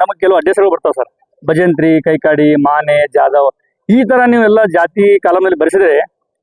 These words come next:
ಮುಂದೆ ಗೊಂದಲಕ್ಕೆ ಸಮಸ್ಯೆ ಆಗಿ ಜನಸಂಖ್ಯೆ ಕೂಡ ಕಡಿಮೆ ಆಗ್ತದೆ. ಅದಕ್ಕೆ ಆ ರೀತಿ ಮಾಡಬಾರದು ಅಂತ ತಮ್ಮಲ್ಲಿ ಮನವಿ ಮಾಡ್ಕೊಳ್ತಾ, ಬಂದಂತ ಸಂದರ್ಭದಲ್ಲಿ ಸರ್ವೆ ಟೀಮ್ ಬಂದಂತ ಸಂದರ್ಭದಲ್ಲಿ ತಾವು ದಯಮಾಡಿ ಕೊರಮ ಮತ್ತು ಕೊರಚ ಅಂತಕ್ಕಂಥ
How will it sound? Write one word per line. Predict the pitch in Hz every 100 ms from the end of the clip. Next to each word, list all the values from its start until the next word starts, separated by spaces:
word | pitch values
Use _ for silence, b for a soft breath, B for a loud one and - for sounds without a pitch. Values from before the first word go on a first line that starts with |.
| -
ಮುಂದೆ | 247 262
ಗೊಂದಲಕ್ಕೆ | 180 190 214 -
ಸಮಸ್ಯೆ | 185 180 190
ಆಗಿ | 175 175 160 - _ _ -
ಜನಸಂಖ್ಯೆ | 175 185 208 208
ಕೂಡ | 202 202
ಕಡಿಮೆ | 175 180
ಆಗ್ತದೆ. | 147 - 127 -
ಅದಕ್ಕೆ | 180 180
ಆ | 175
ರೀತಿ | 185 202
ಮಾಡಬಾರದು | 160 165 175 165 180
ಅಂತ | - _ - 170
ತಮ್ಮಲ್ಲಿ | 170 165 160
ಮನವಿ | 156 147 156 196
ಮಾಡ್ಕೊಳ್ತಾ, | 175 175 175 208 226 _ _ _ _ 147
ಬಂದಂತ | 185 220 226
ಸಂದರ್ಭದಲ್ಲಿ | 196 196 190 180 202
ಸರ್ವೆ | 165 147 190
ಟೀಮ್ | 180 180
ಬಂದಂತ | 156 160
ಸಂದರ್ಭದಲ್ಲಿ | - 139 151 208
ತಾವು | 180 151 151
ದಯಮಾಡಿ | 147 160 202 175 _ _ _
ಕೊರಮ | - 175 208 208
ಮತ್ತು | 196 196
ಕೊರಚ | 170 165
ಅಂತಕ್ಕಂಥ | 190 175 165 170 165